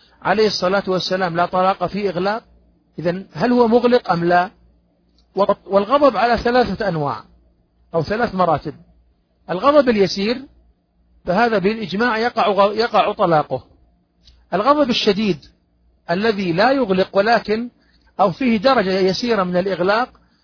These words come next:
بحيث يعقل ما يقول، ولكنه يعني يكون في حالة،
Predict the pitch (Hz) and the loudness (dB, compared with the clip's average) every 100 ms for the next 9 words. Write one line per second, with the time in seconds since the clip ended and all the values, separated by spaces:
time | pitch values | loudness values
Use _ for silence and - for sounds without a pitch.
0 | _ _ 185 233 233 262 285 214 202 190 | _ _ -6 -2 0 0 0 0 -2 0
1 | 185 175 202 226 262 269 - _ _ _ | 0 0 -2 -2 -2 -4 -8 _ _ _
2 | - 208 226 220 208 196 180 240 277 - | -2 0 0 -2 -4 -4 -2 -4 -6 -12
3 | _ _ _ _ _ _ 180 185 180 185 | _ _ _ _ _ _ -4 -2 -2 -2
4 | 185 - 247 214 - 175 208 233 247 - | -2 -2 -4 -4 -4 -6 -4 -4 -4 -4
5 | 277 | -6